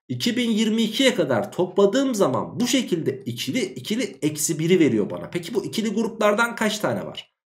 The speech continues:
İki bin yirmi ikiye kadar. Tabii ki ben bunu ikiye bölerim ikili gruplar olduğu için ve bu bana bin on biri verir. Bin on bir tane ne varmış? Eksi bir varmış. Pekala, madem bin on bir tane eksi bir var, bunların toplamı eksi bin on bir yapmaz mı güzel kardeşim? Yapar.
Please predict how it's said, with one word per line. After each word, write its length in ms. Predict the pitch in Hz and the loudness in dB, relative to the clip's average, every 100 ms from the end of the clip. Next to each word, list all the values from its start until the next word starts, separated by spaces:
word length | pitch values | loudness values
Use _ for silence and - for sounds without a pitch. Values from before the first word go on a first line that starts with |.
| - | -12
İki 220 | 123 147 | -4 0
bin 160 | 196 156 | 2 2
yirmi 260 | 131 131 | -2 -2
ikiye 260 | 127 143 123 | 0 0 0
kadar. 400 | 98 - - _ - | -4 -10 -14 _ 2
Tabii 240 | 254 220 | 4 4
ki 140 | - 135 | 0 -2
ben 180 | 113 | -2
bunu 140 | 110 98 | -4 -6
ikiye 320 | - - 151 | -8 0 2
bölerim 320 | 208 214 220 180 | 4 2 0 -2
ikili 220 | 202 202 | 0 2
gruplar 400 | 208 196 202 202 | 2 0 4 6
olduğu 260 | 202 196 | 6 4
için 340 | 202 214 208 - - | 2 0 -4 -6 2
ve 140 | 214 | 4
bu 80 | 202 | 4
bana 300 | 214 220 165 | 4 2 0
bin 180 | 190 220 | -2 -2
on 360 | - 180 202 151 | 4 6 6 4
biri 220 | 120 85 | 2 0
verir. 420 | 73 - - _ _ - _ | -4 -10 -16 _ _ -20 _
Bin 220 | 127 269 226 | 2 4 4
on 480 | 156 247 269 247 | 4 6 6 4
bir 300 | 208 202 165 | 4 4 2
tane 800 | - 160 131 104 92 175 - - _ _ - | -4 0 0 0 0 -2 -4 -14 _ _ -6
ne 220 | 120 247 | 4 6
varmış? 640 | 233 190 175 247 - - - | 8 6 4 0 -4 -8 -2
Eksi 560 | 160 160 - - 147 131 | -2 -2 -8 -4 -2 2
bir 200 | 175 131 | 2 2
varmış. 720 | 95 78 - - - - _ _ _ _ _ - | -2 -6 -10 -16 -16 -16 _ _ _ _ _ 0
Pekala, 440 | 240 214 139 151 | 4 4 4 2
madem 540 | 160 196 262 277 233 | 0 -4 0 0 2
bin 120 | 190 202 | 4 4
on 220 | 214 190 | 4 2
bir 180 | 185 - | 0 0
tane 220 | 151 143 | -2 0
eksi 320 | 123 - 156 | 0 -2 -2
bir 180 | 196 - | -2 -2
var, 160 | - 214 | -4 -2
bunların 400 | 285 277 196 190 | 4 6 4 2
toplamı 480 | 233 - 202 208 - | -4 0 -2 -2 2
eksi 440 | 196 196 - 175 | 2 2 -4 -4
bin 120 | 175 196 | 2 4
on 260 | 190 196 | 4 2
bir 120 | 185 | 0
yapmaz 500 | 160 156 - 208 269 | 2 2 2 0 0
mı 100 | 202 123 | 0 -2
güzel 280 | 127 180 - | 0 0 0
kardeşim? 480 | 98 - - 131 | -6 -8 -10 0
Yapar. 360 | 160 - - | 0 0 -4